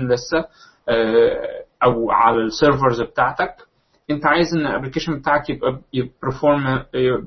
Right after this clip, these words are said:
ي-، يبرفورم بشكل أحسن، يعني سرعته أحسن، بيستهلك ميموري أح-، آه، آه، أقل، بيستهلك بروسيسنج أقل، كل الكلام ده هو. الفكرة إن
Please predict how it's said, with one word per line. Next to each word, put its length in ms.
ي-، 480
يبرفورم 680
بشكل 300
أحسن، 400
يعني 240
سرعته 500
أحسن، 440
بيستهلك 560
ميموري 380
أح-، 220
آه، 40
آه، 640
أقل، 380
بيستهلك 560
بروسيسنج 540
أقل، 480
كل 200
الكلام 300
ده 80
هو. 180
الفكرة 580
إن 420